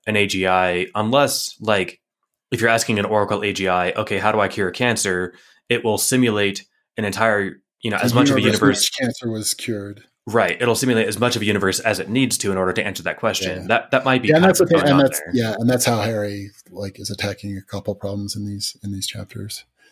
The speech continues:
Speaker 2: But, and I get, and I, and I got the impression that part of, like, what was sort of impressive about the sort of magnitude of the magic involved in making this mirror was that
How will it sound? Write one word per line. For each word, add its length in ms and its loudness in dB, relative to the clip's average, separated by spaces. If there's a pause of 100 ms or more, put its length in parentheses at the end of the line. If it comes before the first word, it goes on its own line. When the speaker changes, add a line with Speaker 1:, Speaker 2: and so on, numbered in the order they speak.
(160)
Speaker 2:
But, 180 -2 (200)
and 100 6
I 40 8
get, 160 6
and 140 6
I, 160 6 (140)
and 100 6
I 80 6
got 160 2
the 80 6
impression 360 4
that 120 -2
part 220 2
of, 80 -2
like, 220 -2
what 120 -2
was 160 -2
sort 220 -2
of 20 -18 (340)
impressive 800 2
about 420 -2
the 220 -4
sort 220 -2
of 80 -4
magnitude 640 2
of 100 -4
the 80 -2
magic 360 -2
involved 320 0
in 160 0
making 300 -2
this 240 -2
mirror 360 4
was 300 -2
that 340 -4